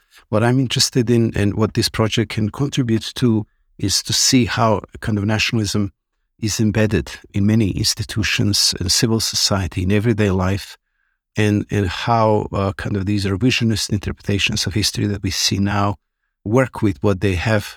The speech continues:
you know, from, uh, previous historical interpretations and misinterpretations of the past. Uh, so, so in a sense, we shouldn't be focusing only on the kind of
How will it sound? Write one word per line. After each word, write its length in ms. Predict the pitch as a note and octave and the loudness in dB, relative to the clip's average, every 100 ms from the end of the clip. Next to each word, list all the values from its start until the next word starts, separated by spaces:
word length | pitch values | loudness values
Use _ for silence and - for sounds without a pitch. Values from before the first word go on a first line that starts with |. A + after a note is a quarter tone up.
| - | -4
you 160 | G2 F#2 | -2 0
know, 100 | F#2 | -2
from, 360 | - G2 - - _ _ - | -2 -4 -6 -14 _ _ -8
uh, 80 | A2 - | -8 -2
previous 640 | B2+ A#2+ A#2 G2+ - - - - | 0 2 2 2 0 -4 -6 -4
historical 760 | G#2 - A2 G2+ - G#2+ G2 - _ - | -2 0 2 0 0 0 0 -4 _ -6
interpretations 840 | G#2 G#2+ - G#2 G#2 - A2 - | -4 -4 -4 0 2 2 0 0
and 100 | G2+ | 0
misinterpretations 960 | G#2 - G2+ F2+ G2 G2 F#2 - G2+ - | 0 0 -2 -2 -2 0 0 0 0 -2
of 100 | - | -4
the 120 | - | -6
past. 680 | - G#2+ - - - - - _ _ _ _ - | -2 -2 -2 -4 -6 -8 -20 _ _ _ _ -4
Uh, 180 | G2 F#2 | -2 0
so, 200 | - A#2 | -2 0
so 140 | B2 | 0
in 60 | G#2+ | 0
a 40 | |
sense, 280 | - A2+ - | 2 0 2
we 60 | |
shouldn't 300 | G#2 - A#2 | 0 0 -2
be 60 | G#2+ | -2
focusing 420 | - G#2+ - G#2+ | -2 -2 0 2
only 220 | G#2 G#2 | 2 2
on 80 | F#2+ | 0
the 80 | G2+ | -2
kind 200 | - F#2+ | -2 -4
of 140 | G2 | -4